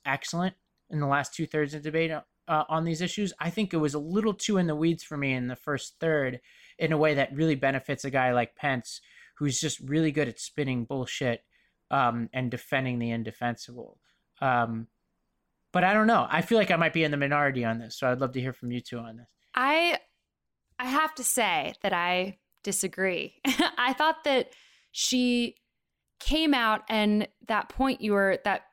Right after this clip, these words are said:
Speaker 2: moment that you were talking about before, Jason, where she talked about, like, how calm were you when everyone was running out of toilet paper? How calm were you when you were figure out, figuring out what to do with your kids who are out of school, all that stuff? I,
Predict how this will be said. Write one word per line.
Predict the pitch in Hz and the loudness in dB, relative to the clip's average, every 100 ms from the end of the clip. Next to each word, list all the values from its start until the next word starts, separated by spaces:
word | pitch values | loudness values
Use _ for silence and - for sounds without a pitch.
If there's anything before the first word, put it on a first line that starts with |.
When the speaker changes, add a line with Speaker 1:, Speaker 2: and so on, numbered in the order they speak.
| _ 220 | _ 2
Speaker 2:
moment | 226 247 240 208 | 4 6 4 4
that | 196 190 190 | 2 2 2
you | 185 | 0
were | 190 | 0
talking | 196 202 | 0 0
about | 190 | 0
before, | - - 190 180 | -2 -2 0 0
Jason, | 185 175 - 165 | 0 0 0 -2
where | 170 170 | 0 0
she | - 196 190 190 - _ - | -2 0 0 -2 -4 _ -8
talked | 208 196 202 | -2 -2 -2
about, | 196 185 | -2 2
like, | 165 165 | 2 0
how | 220 208 | 0 -2
calm | - 214 208 202 | 0 2 4 4
were | 185 | 2
you | 185 196 190 | 2 2 2
when | 185 185 - _ _ | 0 -2 -6 _ _
everyone | 202 190 196 190 | -4 -2 0 0
was | 175 | 0
running | 196 190 | 0 0
out | 185 | 0
of | 180 | -2
toilet | - 196 180 175 | -2 0 0 0
paper? | 175 175 170 | 0 0 0
How | 180 | 0
calm | - 202 190 | 0 -2 0
were | |
you | 185 185 | 0 0
when | 185 | 0
you | 180 | -2
were | |
figure | 170 180 180 | -2 -4 0
out, | 170 175 180 _ | 2 0 -4 _
figuring | 233 220 220 | -2 0 2
out | 208 | 2
what | 170 196 | 0 -2
to | |
do | 202 | 0
with | 196 190 | 0 0
your | 180 | -4
kids | - 180 170 | -2 -2 -2
who | 185 | 0
are | |
out | 170 170 | 0 0
of | |
school, | - - 185 | -4 -2 2
all | 175 185 | 4 2
that | 175 - - | 2 -2 -2
stuff? | - 254 247 _ _ _ - _ _ _ 226 | -2 -2 -4 _ _ _ -20 _ _ _ 0
I, | 247 254 | 2 2